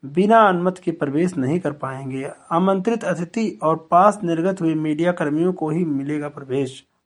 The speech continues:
अयोध्या धाम में मीडिया कर्मी चार पहिया वाहन से मूवमेंट नहीं कर पाएंगे। मीडिया कर्मियों को, को पाठक शिला पार्किंग में ही अपने वाहनों को करना पड़ेगा पार्क। रामकथा संग्रहालय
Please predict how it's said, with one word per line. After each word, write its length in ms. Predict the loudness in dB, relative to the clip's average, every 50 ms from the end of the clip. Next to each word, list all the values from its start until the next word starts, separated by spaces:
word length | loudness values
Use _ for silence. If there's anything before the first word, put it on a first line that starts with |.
| -4 0
अयोध्या 420 | 2 2 2 2 4 6 6 6
धाम 340 | 4 2 0 2 4 4 4
में 180 | 2 0 -2
मीडिया 380 | -2 -2 -2 -2 0 0 0 2
कर्मी 300 | 2 2 0 2 0 -2
चार 280 | 0 2 4 4 4 4
पहिया 300 | 2 0 0 2 2 2
वाहन 260 | 2 2 2 2 0
से 160 | 0 0 -2
मूवमेंट 440 | -2 0 -2 -2 -2 -2 -2 -2 -2
नहीं 240 | -2 0 0 2 2
कर 100 | 0 0
पाएंगे। 520 | -2 -2 -4 -4 -4 -4 -6 -6 -6 -6
मीडिया 360 | -4 -4 -4 -2 0 0 0
कर्मियों 300 | 0 0 0 -2 -2 -4
को, 420 | -6 -8 -4 -4 -2 -2 -4 -6 _ _ _ _ _ _ _ -4
को 160 | -2 -2 -2
पाठक 680 | -4 -6 _ _ -4 -2 0 0 0 2 2 2 2 2
शिला 360 | 0 -4 -2 2 4 4 4
पार्किंग 520 | 4 4 4 2 2 2 -2 -4 -4 0
में 100 | 0 2
ही 80 | 2 2
अपने 220 | 0 0 -2 0
वाहनों 360 | 0 2 2 2 2 0 0
को 120 | 0 0 -2
करना 320 | 0 0 0 0 0 -2
पड़ेगा 320 | -4 -4 -4 -6 -4 -6 -6
पार्क। 360 | -6 -2 0 0 0 0 -2 -6
रामकथा 540 | -4 -2 -2 -2 -2 -2 -4 -6 -4 -4
संग्रहालय 680 | -4 -2 -4 -4 -4 -2 0 0 2 2 2 0 -2 -4